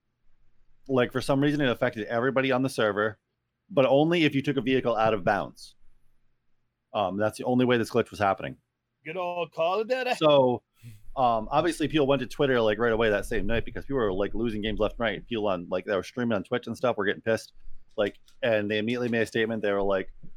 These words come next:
Speaker 1: um, they were like, "We are, we're working on it right now. We're gonna do a temporary fix," but they didn't say what it was. And I guess a few hours later,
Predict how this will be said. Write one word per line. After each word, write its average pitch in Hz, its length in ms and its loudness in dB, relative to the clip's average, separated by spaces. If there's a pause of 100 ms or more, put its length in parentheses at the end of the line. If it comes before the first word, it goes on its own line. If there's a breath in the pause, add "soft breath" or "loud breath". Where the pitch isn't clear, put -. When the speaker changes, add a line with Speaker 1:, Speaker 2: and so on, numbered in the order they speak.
(640)
Speaker 1:
um, 98 460 2 (360)
they 120 60 0
were 113 60 4
like, 110 160 4
"We 117 140 2
are, 110 260 4
we're 113 160 2
working 127 320 0
on 123 80 4
it 120 40 0
right 120 200 2
now. 117 260 2
We're 104 160 0
gonna 104 140 0
do 101 160 2
a 95 60 0 (340)
temporary 120 440 0
fix," - 400 -2
but 101 80 -10
they 104 80 0
didn't 113 140 -4
say 117 120 0
what 110 120 2
it 101 80 0
was. 101 300 2
And 92 100 -4
I 92 60 -6
guess 98 200 -6
a - 40 -20
few 107 180 -4
hours 92 140 0
later, 90 340 -2